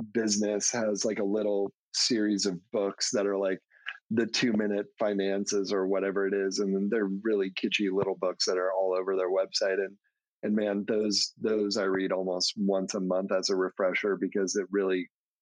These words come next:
explains and, you know, uh, uh, what's their, what's their phrase? Uh, if you gotta be able to explain it to a golden retriever, right? Um,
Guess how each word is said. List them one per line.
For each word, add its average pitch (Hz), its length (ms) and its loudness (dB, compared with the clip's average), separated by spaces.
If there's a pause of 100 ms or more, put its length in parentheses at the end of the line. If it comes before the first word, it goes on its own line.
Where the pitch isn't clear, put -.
(300)
explains 101 800 0
and, 95 340 2 (100)
you 110 100 -2
know, 92 240 0
uh, 92 220 0 (540)
uh, 92 120 2
what's 95 300 -4
their, 92 400 0
what's - 240 -4
their - 240 -2
phrase? 104 320 0
Uh, 113 220 -2
if 107 100 0 (140)
you 104 180 -2
gotta 101 160 2
be 98 160 0
able 95 160 0
to 98 120 2
explain 95 400 -2
it 95 180 -2
to 98 180 0
a 92 160 0 (140)
golden 98 240 0
retriever, 101 640 0
right? 113 220 0 (400)
Um, 101 440 -2